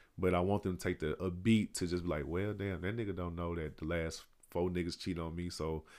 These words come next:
that's why I'm mad because that girl waved at him from across the restaurant," or whatever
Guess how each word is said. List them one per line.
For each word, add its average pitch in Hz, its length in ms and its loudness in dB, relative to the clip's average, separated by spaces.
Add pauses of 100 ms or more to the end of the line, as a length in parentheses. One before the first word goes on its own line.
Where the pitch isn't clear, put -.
(140)
that's 90 240 2
why 90 200 4
I'm 82 100 2
mad 87 400 6
because 87 540 2 (280)
that 85 220 4
girl 90 260 6
waved 92 340 8
at 90 120 4
him 85 60 0
from 92 180 -2
across 90 300 2
the 85 100 -4
restaurant," 85 400 0
or 113 80 4
whatever 98 420 4